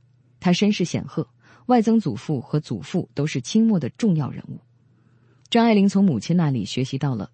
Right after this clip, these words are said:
独立和个人主义精神，从旧家庭那里领会到了命运的苍凉之感。第二，一九四三年到一九四四年，在上海的沦陷区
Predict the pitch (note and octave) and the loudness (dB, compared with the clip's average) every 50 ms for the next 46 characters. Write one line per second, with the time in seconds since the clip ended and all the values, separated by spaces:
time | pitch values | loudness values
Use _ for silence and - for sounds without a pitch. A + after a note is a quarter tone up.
0 | _ - C3 B2 D3 F#3+ A3+ F#3+ - - - - C3 - - B3+ G3 C#3 D3+ - | _ -8 -6 -4 0 0 0 0 -2 -6 -8 -8 -8 -2 0 0 0 0 -2 -4
1 | G#2 D#2+ - A2+ - B2+ B2+ C3+ - - _ _ _ _ _ - - - - _ | -6 -10 -10 -8 -4 -4 -4 -4 -6 -10 _ _ _ _ _ -20 -20 -20 -20 _
2 | - F#3+ G#3+ A#3 - D#4 C#4 - C4 A#3+ A#3 - - E3 F3 F3+ D#3+ C3 - - | 4 4 4 4 4 2 2 2 2 -2 0 0 0 2 2 2 0 -2 -4 -8
3 | _ _ _ - D3 C#3+ A#2+ B2+ - - D3+ - D3 C#3 B2+ A#2 C#3+ F#3+ A3+ G3 | _ _ _ -2 -2 0 0 -2 -2 -4 -4 -2 -4 -4 -2 0 2 2 4 4
4 | D#3+ E3 D#3 C3 - - - - - G3+ G3+ F3+ - - B2+ - - - - - | 2 0 -2 -2 -4 -10 -8 -2 0 0 0 0 -2 -4 -10 -10 -10 -12 -12 -14
5 | - _ _ _ _ _ _ _ _ _ _ _ _ _ _ _ _ _ _ _ | -16 _ _ _ _ _ _ _ _ _ _ _ _ _ _ _ _ _ _ _
6 | _ _ _ _ _ _ _ _ _ - G3+ G3+ F#3+ - _ _ _ _ _ _ | _ _ _ _ _ _ _ _ _ 2 4 4 2 -2 _ _ _ _ _ _
7 | _ _ _ - C4 A#3 A#3 G3+ F#3+ - A3 G3+ B3 B3+ A#3+ G3 D3+ C#3 D#3 D#3+ | _ _ _ 0 2 4 4 2 2 2 0 2 4 4 6 6 4 4 2 0
8 | - _ - A#3 - D3 G#2+ - - - F#3 - - F3 C3+ G2+ C#2+ - _ _ | 0 _ 0 0 0 0 -4 -4 -4 -6 -4 -2 -2 -2 -2 -2 -6 -10 _ _
9 | _ _ _ - - _ _ - A3+ A3 A3 B3 G#3+ F#3 - C3+ A#2+ B2 A#2 B2+ | _ _ _ -20 -20 _ _ 2 4 4 4 2 0 0 0 -2 -4 -4 -4 -4
10 | B2 A#2+ D#3+ - G#3 F3 C#3+ - - D3 D3+ D#3+ | -2 -4 -2 0 0 -2 -2 -2 -4 -4 -6 -6